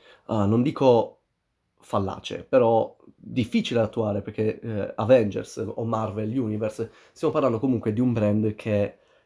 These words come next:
ha il suo, il suo maggior successo grazie a un pubblico di infanti, un pubblico di bambini.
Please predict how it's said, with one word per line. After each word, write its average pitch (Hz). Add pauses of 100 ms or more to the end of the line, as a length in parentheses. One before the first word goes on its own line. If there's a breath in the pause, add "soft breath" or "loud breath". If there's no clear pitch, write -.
(220 soft breath)
ha 95
il 107
suo, 110 (840 soft breath)
il 92
suo 107
maggior 107
successo -
grazie 95
a 95
un 95
pubblico 104
di 90
infanti, 104
un 90
pubblico 107
di 101
bambini. 98